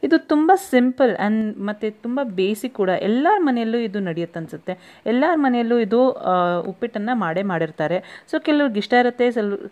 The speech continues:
ಕೆಲವ್ರಿಗೆ ಇಷ್ಟ ಇರಲ್ಲ. ನಾನಿಲ್ಲಿ ಒಂದೇ ಒಂದು ಕಪ್ಪು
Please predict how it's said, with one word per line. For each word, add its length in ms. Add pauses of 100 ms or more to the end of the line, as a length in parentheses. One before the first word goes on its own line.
ಕೆಲವ್ರಿಗೆ 380
ಇಷ್ಟ 220
ಇರಲ್ಲ. 360 (460)
ನಾನಿಲ್ಲಿ 420
ಒಂದೇ 460
ಒಂದು 280
ಕಪ್ಪು 460